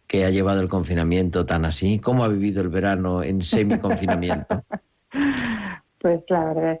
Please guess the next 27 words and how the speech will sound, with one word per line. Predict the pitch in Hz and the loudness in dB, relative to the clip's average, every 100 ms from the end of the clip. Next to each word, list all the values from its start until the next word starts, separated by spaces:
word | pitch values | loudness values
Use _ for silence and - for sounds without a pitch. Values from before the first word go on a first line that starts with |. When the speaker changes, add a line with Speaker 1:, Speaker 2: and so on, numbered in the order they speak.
| - | -2
Speaker 2:
que | |
hemos | 170 170 170 | 0 0 -2
tenido | - 165 180 175 | -6 0 0 0
la | 175 175 | -2 -4
suerte | 180 170 160 | -4 -4 -4
de | 160 | -4
estar | - - 160 165 165 - - - | -4 -4 -2 -2 -6 -16 -20 -12
al | 208 | -6
aire | 170 170 170 | -2 0 0
libre, | 170 180 165 180 190 _ _ _ _ _ _ _ _ _ - | 2 0 0 -2 -2 _ _ _ _ _ _ _ _ _ -6
entonces | 175 175 - 165 160 147 160 151 - _ _ | -2 -2 -2 -2 -2 -4 -8 -10 -14 _ _
le | 160 | -6
ha | 151 | -4
cambiado | 156 160 160 147 160 165 | -2 0 2 2 2 2
totalmente | 165 170 175 170 175 180 190 | 0 -2 0 2 2 0 2
el | 202 | 2
horizonte | 202 185 180 190 208 | 2 0 -2 0 0
vital, | 196 190 190 202 - _ _ _ _ _ _ _ | 0 0 0 0 -2 _ _ _ _ _ _ _
porque | 180 - 160 151 151 151 165 | -8 -4 -2 0 -2 -4 -4
no | 170 | -2
ha | 147 | 0
parado | 160 156 185 - - | 0 0 -4 -10 -14
de | |
estar | 170 - 175 170 165 | -14 -4 -2 -2 -6
en | 175 170 | -8 -6
la | 170 | -2
playa, | 175 180 180 190 190 202 202 | 0 0 2 2 2 0 -4